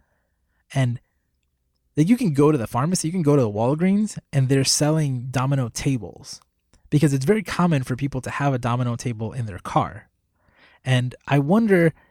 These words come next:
if, I don't really think that people get together to play dominoes. It's more like we have a social interaction,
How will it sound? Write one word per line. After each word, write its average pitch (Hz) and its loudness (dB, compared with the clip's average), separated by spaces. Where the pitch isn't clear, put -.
if, - -2
I 175 2
don't 240 2
really 170 2
think - -6
that 117 -8
people 147 -4
get 131 -2
together 127 -2
to - -10
play 123 -6
dominoes. 113 -4
It's 143 -8
more 190 4
like 151 0
we 143 0
have 165 -2
a 143 0
social 143 0
interaction, 120 -6